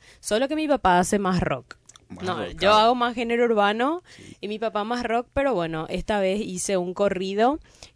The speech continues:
Speaker 1: con polka paraguaya y siempre me gusta mucho mostrar cosas de nuestro país, de nuestra cultura. De repente, si no es en el,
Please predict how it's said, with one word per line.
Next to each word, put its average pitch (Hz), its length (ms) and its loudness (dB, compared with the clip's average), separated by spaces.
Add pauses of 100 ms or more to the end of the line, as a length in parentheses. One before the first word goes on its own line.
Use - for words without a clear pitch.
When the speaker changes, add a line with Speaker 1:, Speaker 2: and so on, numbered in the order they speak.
Speaker 1:
con 233 520 2
polka 208 380 2
paraguaya 208 800 -2
y 190 280 -8
siempre 196 400 -6
me 226 100 -8
gusta 185 300 -10
mucho 170 640 -6 (280)
mostrar 170 640 -6 (160)
cosas 196 420 0
de 226 80 0
nuestro 220 280 -2
país, 180 340 -2
de 190 80 -4
nuestra 190 280 -8
cultura. 180 580 -2
De 175 180 -10
repente, 190 480 -6
si 208 160 -6
no 190 180 -6
es 196 240 -6
en 208 180 -10
el, 185 480 -10